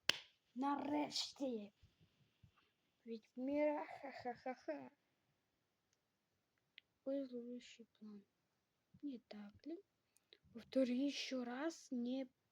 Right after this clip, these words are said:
Вот тут я у-, увидел. Это фу-, м. Прощай,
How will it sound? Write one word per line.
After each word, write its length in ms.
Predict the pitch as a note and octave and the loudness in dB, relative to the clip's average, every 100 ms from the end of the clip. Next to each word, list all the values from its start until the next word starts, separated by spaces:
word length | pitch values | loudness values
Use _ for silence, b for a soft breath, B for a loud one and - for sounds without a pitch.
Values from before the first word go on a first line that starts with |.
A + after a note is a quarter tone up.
| _ _ _ _ _ _ _ _ _ _ _ _ - _ _ _ | _ _ _ _ _ _ _ _ _ _ _ _ -20 _ _ _
Вот 120 | A#3+ - - | -12 -12 0
тут 200 | D#4 D#4 - | 2 2 0
я 160 | C4 B3+ | 2 2
у-, 220 | B3 A#3+ | 2 0
увидел. 760 | - B3 A#3 A#3+ A#3+ - G#3+ - _ _ _ _ _ _ _ _ _ _ _ b b b b _ _ _ _ _ _ _ _ _ _ _ _ B B B B B - - - _ _ - - | -4 -8 -8 -10 -12 -16 -20 -20 _ _ _ _ _ _ _ _ _ _ _ b b b b _ _ _ _ _ _ _ _ _ _ _ _ B B B B B -20 -20 -20 _ _ -20 -6
Это 420 | C#4 C#4 - C#4+ | 0 0 2 2
фу-, 280 | C4 - C#4 - _ _ - | 2 -2 -10 -10 _ _ 6
м. 160 | C4+ - _ _ _ _ _ _ _ _ _ _ _ _ _ _ _ _ | 6 6 _ _ _ _ _ _ _ _ _ _ _ _ _ _ _ _
Прощай, 920 | - B3 A3+ - - C4 C4+ B3 A3+ | -6 -6 -4 -8 -10 -6 -4 -4 -10